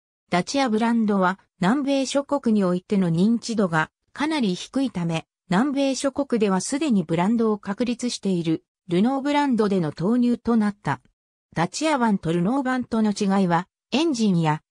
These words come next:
フロントグリルなど、ごく小規模に止まる。二千八年十月にはブラジルにおいて、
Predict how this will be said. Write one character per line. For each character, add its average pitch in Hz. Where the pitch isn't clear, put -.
フ 185
ロ 285
ン 311
ト 302
グ 285
リ 254
ル 226
な 190
ど、 165
ご 277
く -
小 240
規 254
模 233
に 170
止 151
ま 151
る。 143
二 185
千 311
八 254
年 247
十 190
月 247
に 196
は 165
ブ 165
ラ 220
ジ 269
ル 285
に 269
お 202
い 175
て、 160